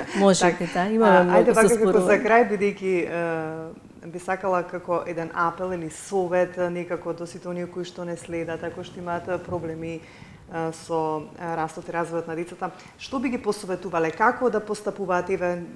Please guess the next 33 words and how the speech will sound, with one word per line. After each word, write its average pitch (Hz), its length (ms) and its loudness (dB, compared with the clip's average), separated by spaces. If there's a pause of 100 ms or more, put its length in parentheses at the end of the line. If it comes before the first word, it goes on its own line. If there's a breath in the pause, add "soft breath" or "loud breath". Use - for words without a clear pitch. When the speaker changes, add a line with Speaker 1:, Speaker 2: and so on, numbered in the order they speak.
Speaker 2:
неколку 196 440 2
совети 160 420 -6
на, 156 140 -10 (120)
накусот, 180 540 -2
да 196 60 -2
Speaker 1:
Накусот. 185 300 2
Speaker 2:
речеме 160 340 -8
така, 160 320 -10
да? 156 120 -10 (400)
Speaker 1:
Прво 240 240 4
и 220 100 8
основно, 214 420 0
секогаш 208 360 -8
кога 190 220 -2
ги 185 100 -8
советувам 190 500 -4
родителите, 180 600 -6
им 180 120 -6
кажувам: 190 460 -6 (200)
„Сакајте 180 540 -6
ги - 120 -14 (180)
вашите - 440 -10
деца.“ - 320 -12 (680 loud breath)
Во 196 80 -4
секое 196 440 -2
време 190 420 -4
да 202 140 -8
му 202 140 -4
се 196 200 -4
укаже 196 520 0
на 180 140 -6
тоа 185 200 -8
дека 185 440 -8